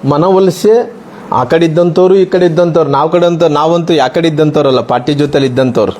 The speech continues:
ಇವಾಗ ಏನಾಗಿದೆ, ಎರಡು ಬಣಗಳಾಗಿ, ಎರಡು ಗುಂಪುಗಳಾಗಿ ಎಲ್ಲ ಕಡೆ ಕೂಡ ಏನೇ ಈ ರೀತಿ ಆಗ್ತಾ ಇದೆನೋ, ಇವ್ ನೋಡಿ, ಅವ್ರಿಗಾದ್ರೆ ಇವ್ರ ಕೋಪ, ಇವ್ರಿಗಾದ್ರೆ ಅವ್ರ ಕೋಪ, ಎಲ್ಲ ಕಲ್ತು ಏನಾಗುತ್ತೆ, ಪಾರ್ಟಿಗೆ ನುಕ್ಸಾನ್ ಆಗುತ್ತೆ. ಪಾರ್ಟಿಗೆ ನುಕ್ಸಾನ್ ಆದ್ರೆ ಏನಾಗುತ್ತೆ, ಈ ನಾಡಿನಲ್ಲಿದ್ದಂಥ ಜನರಿಗೆ ನುಕ್ಸಾನ್ ಆಗುತ್ತೆ.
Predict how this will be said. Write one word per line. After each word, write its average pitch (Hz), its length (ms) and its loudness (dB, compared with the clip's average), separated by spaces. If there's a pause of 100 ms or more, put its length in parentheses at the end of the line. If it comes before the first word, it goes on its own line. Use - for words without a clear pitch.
(1200)
ಇವಾಗ 151 200 2
ಏನಾಗಿದೆ, 180 720 2
ಎರಡು 175 240 2
ಬಣಗಳಾಗಿ, 165 600 2
ಎರಡು 147 200 2
ಗುಂಪುಗಳಾಗಿ 151 600 2
ಎಲ್ಲ 147 260 2
ಕಡೆ 151 240 0
ಕೂಡ 143 140 2
ಏನೇ 143 380 2
ಈ 131 180 2
ರೀತಿ 143 240 0
ಆಗ್ತಾ 120 280 0
ಇದೆನೋ, 98 420 -2 (460)
ಇವ್ 170 120 2
ನೋಡಿ, 180 160 2
ಅವ್ರಿಗಾದ್ರೆ 170 540 2
ಇವ್ರ 180 180 4
ಕೋಪ, 175 280 -2
ಇವ್ರಿಗಾದ್ರೆ 151 560 2
ಅವ್ರ 139 240 2
ಕೋಪ, 131 320 -2
ಎಲ್ಲ 135 360 2
ಕಲ್ತು 170 340 -2
ಏನಾಗುತ್ತೆ, 156 400 0
ಪಾರ್ಟಿಗೆ 151 400 0
ನುಕ್ಸಾನ್ 135 320 -2
ಆಗುತ್ತೆ. 95 540 -4 (1200)
ಪಾರ್ಟಿಗೆ 208 340 0
ನುಕ್ಸಾನ್ 202 280 0
ಆದ್ರೆ 180 240 2
ಏನಾಗುತ್ತೆ, 170 480 2
ಈ 165 100 2
ನಾಡಿನಲ್ಲಿದ್ದಂಥ 165 760 0
ಜನರಿಗೆ 156 400 0
ನುಕ್ಸಾನ್ 143 340 0
ಆಗುತ್ತೆ. 113 360 -2